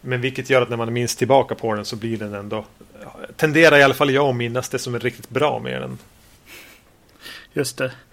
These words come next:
Speaker 2: Det är som gangsterbitarna i en David Lynch-film, liksom.
Speaker 1: Ja.
Speaker 2: <laughs> Ja.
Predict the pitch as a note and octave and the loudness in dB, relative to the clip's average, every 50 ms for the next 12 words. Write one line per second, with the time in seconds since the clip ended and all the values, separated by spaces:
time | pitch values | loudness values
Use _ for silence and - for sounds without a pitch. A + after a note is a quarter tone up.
0 | - - - - - _ _ - B2+ B2+ - B2+ B2+ B2 B2+ B2 - B2 C3 A#2+ | -20 -20 -20 -20 -20 _ _ -12 -10 -10 -8 -8 -8 -8 -4 -2 0 0 0 -2
1 | A#2+ B2 - - C#3 B2+ B2 C3 C3+ C3+ C3+ - - G#2 G2+ - - A#2 A#2+ A#2 | -4 -8 -6 -2 0 0 0 0 -2 -4 -4 -4 -4 -4 -4 -4 -6 -8 -10 -10
2 | A2+ G#2+ A#2 A#2+ B2 B2 - _ - D#3 - B2 B2 B2+ B2 B2 B2+ C3+ C3+ - | -10 -10 -10 -12 -12 -14 -16 _ -14 -8 -6 -4 -4 -4 -4 -4 -4 -4 -4 -4
3 | - - - - - C#3+ - - C2+ - - - - - - - - - - - | -4 -6 -6 -6 -6 -6 -6 -6 -8 -10 -12 -14 -14 -12 -12 -12 -14 -14 -16 -20
4 | - - - - - C#3 B2+ A#2 A2 - - - - _ _ - - - - - | -20 -20 -20 -6 0 2 4 4 2 0 -8 -20 -20 _ _ -20 -18 -16 -16 -14
5 | - - - - E3 C3 - F3+ E3+ - - D#3+ - - - - - - - - | -14 -14 -12 -10 -10 -10 -8 -10 -10 -10 -12 -12 -14 -14 -20 -20 -20 -20 -20 -20
6 | - - - - - - - - - - A#2 B2 B2 - D3 C#3+ D3 D3 | -20 -20 -20 -20 -18 -16 -14 -14 -14 -12 -14 -12 -6 0 0 2 2 0